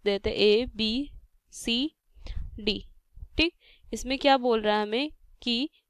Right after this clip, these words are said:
जो इसके विकर्ण है एसी और, एसी और बीडी, ये देखिए, यहाँ पे इसको हम ले लेते हैं, एसी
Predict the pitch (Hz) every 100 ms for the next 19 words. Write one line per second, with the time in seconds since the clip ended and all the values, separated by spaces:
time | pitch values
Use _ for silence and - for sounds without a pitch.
0 | - 208 233 - 269 226 - 226 254 240
1 | 208 - 220 214 247 262 247 240 202 190
2 | - _ - _ _ - - _ _ -
3 | 220 214 269 269 214 214 202 240 - 208
4 | 208 208 220 214 208 196 220 226 240 220
5 | 208 202 202 202 220 254 - - - -
6 | - _ _ _ _ _ _ - _ _
7 | _ _ _ _ _ _ _ _ - _
8 | _ _ _ _ - 214 214 - 254 311